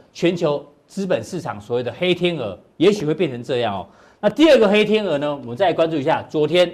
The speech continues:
川普的这个通乌门的听证会有正式召开，因为呢，他的弹劾案呢，过去三个月好像开了十六场的公听会，终于呢，第一个这个正式哦，而且是在网络上直播，首次第一次哦，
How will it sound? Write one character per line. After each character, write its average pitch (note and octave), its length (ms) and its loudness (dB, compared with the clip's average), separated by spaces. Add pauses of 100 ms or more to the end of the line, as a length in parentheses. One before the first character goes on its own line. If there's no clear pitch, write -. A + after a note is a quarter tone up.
(520)
川 A#3 200 4
普 F#3+ 160 2
的 C3+ 160 2
这 D#3+ 280 0
个 B2 440 -2 (140)
通 G#3 320 0
乌 A3+ 180 2
门 C#3 200 -2
的 C3+ 100 -2
听 F3+ 240 -4
证 D#3+ 180 0
会 D3+ 120 -2
有 A#2+ 80 0
正 E3 260 -4
式 D3 100 -12
召 C#3 160 0
开， B2+ 240 -4 (440)
因 A#3+ 100 4
为 B3 80 2
呢， G#3+ 100 2
他 A3+ 200 2
的 - 40 -2
弹 F3+ 200 0
劾 F3 100 0
案 F3+ 160 4
呢， A2 180 -6 (280)
过 G#3 160 4
去 G3+ 200 -2
三 G3 240 -2
个 F3 140 0
月 F3 100 4
好 - 140 -2
像 F3 180 -2
开 F3 200 -2
了 D#3+ 120 -2
十 - 140 -12
六 F3+ 180 2
场 G#2+ 220 -8
的 G#2+ 80 -8
公 D3+ 180 -6
听 D3+ 160 -6
会， D#3+ 160 -2 (320)
终 A3 180 6
于 F#3 100 0
呢， E3 140 0
第 A3+ 320 2
一 A3 60 2
个 - 180 2 (380)
这 F#3 100 0
个 D#3+ 640 4 (100)
正 A3 220 2
式 G3 200 -4
哦， C3+ 120 4
而 - 60 0
且 F3 120 2
是 D3 120 -6
在 F3+ 160 4
网 B2 180 0
络 D#3+ 100 -4
上 D3 220 -2
直 B2+ 240 -10
播， D#3 240 2
首 C3+ 240 -4
次 G#3 180 -4
第 F#3+ 200 -2
一 G3 40 -4
次 F3+ 200 -4
哦， D3+ 160 0